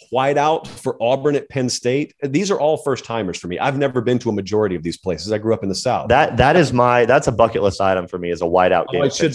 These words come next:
Speaker 2: State.
Speaker 1: It should be. It's insane. It's, it's incredible. Uh, went to a couple Alabama games. Um, got
Speaker 2: You gotta
Speaker 1: to
Speaker 2: tell me,
Speaker 1: see
Speaker 2: how was Knoxville?
Speaker 1: Well, so that's what I was getting to. So I got to see the Ole Miss at Tennessee game.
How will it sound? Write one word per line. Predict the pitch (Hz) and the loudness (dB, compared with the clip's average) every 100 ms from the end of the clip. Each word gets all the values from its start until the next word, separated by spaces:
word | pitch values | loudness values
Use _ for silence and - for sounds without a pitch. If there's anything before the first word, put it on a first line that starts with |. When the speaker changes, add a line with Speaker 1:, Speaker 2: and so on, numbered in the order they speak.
| 117 | 2
Speaker 2:
State. | 95 - | 0 -2
Speaker 1:
It | - 131 | -4 -4
should | - 127 | 0 0
be. | 104 87 | 0 -2
It's | 107 - | -2 0
insane. | 127 - 123 90 - _ | 0 0 0 -2 -6 _
It's, | 131 123 | -2 0
it's | 131 123 | 0 0
incredible. | 117 - 135 110 82 76 - | -2 0 0 0 -4 -10 -4
Uh, | 113 113 117 | -2 0 0
went | 139 | 0
to | 143 | 0
a | |
couple | 139 139 139 | 0 2 2
Alabama | 131 123 131 135 | 2 2 2 0
games. | 127 127 127 127 127 110 - | 0 -2 0 0 -2 -4 -8
Um, | 110 107 107 104 92 _ _ _ _ _ - 120 | -4 -2 -2 -4 -8 _ _ _ _ _ -16 -2
got | 135 | 2
Speaker 2:
You | 160 | 6
gotta | 196 | 6
Speaker 1:
to | |
Speaker 2:
tell | 196 | 6
me, | 165 | 6
Speaker 1:
see | |
Speaker 2:
how | 160 190 | 6 6
was | 147 | 6
Knoxville? | 156 214 220 110 92 78 - _ _ _ _ - | 4 4 2 2 2 2 -4 _ _ _ _ 0
Speaker 1:
Well, | 160 190 | 2 4
so | - 165 | 4 4
that's | 151 165 | 4 2
what | 165 | 2
I | |
was | 127 | 2
getting | 117 196 135 | 2 -2 -2
to. | 95 76 _ - | -8 -12 _ -2
So | 160 143 | 4 4
I | 123 | 4
got | 143 165 | 2 0
to | 156 | 0
see | - 151 | -2 0
the | 131 | 0
Ole | 139 147 | 2 0
Miss | 143 147 - - | 2 0 -2 -4
at | 131 - | -4 -2
Tennessee | 143 120 110 185 | -2 -2 0 -2
game. | 143 101 73 65 | -2 -2 -4 -10